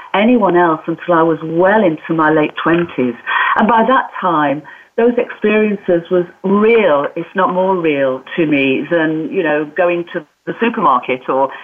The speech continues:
cleaning the house. You know, they were my everyday lived realities. And I was learning from them, and I was being guided in ways that really supported my well-being as a result of them. So they were just, uh,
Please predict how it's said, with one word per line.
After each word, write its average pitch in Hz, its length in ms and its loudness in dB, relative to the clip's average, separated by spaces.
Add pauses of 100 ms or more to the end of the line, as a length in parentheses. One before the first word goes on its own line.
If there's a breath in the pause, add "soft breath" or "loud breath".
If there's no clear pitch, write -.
cleaning 202 300 0
the 165 80 0
house. 220 500 2
You 226 80 -10
know, 175 140 -2
they 190 100 -2
were 185 80 0
my 185 220 -2
everyday 185 580 -4
lived 170 320 -2
realities. 156 560 -2 (580 loud breath)
And 285 220 4
I 302 100 4
was 262 160 4
learning 220 600 2
from 143 320 -4
them, 123 320 -2
and 185 100 2
I 214 80 4
was 226 160 0
being 233 460 0 (460 loud breath)
guided 220 640 2
in 185 200 -2
ways 196 360 4 (120)
that 185 160 0 (360)
really 208 720 4
supported 180 640 -4
my 175 160 2
well-being 165 960 0 (280 loud breath)
as 170 160 0
a 160 60 0
result 147 480 0
of 120 220 -6
them. 113 260 -4 (580 loud breath)
So 220 360 4 (120)
they 240 200 4
were 226 160 0
just, 226 280 -4 (140)
uh, - 80 -6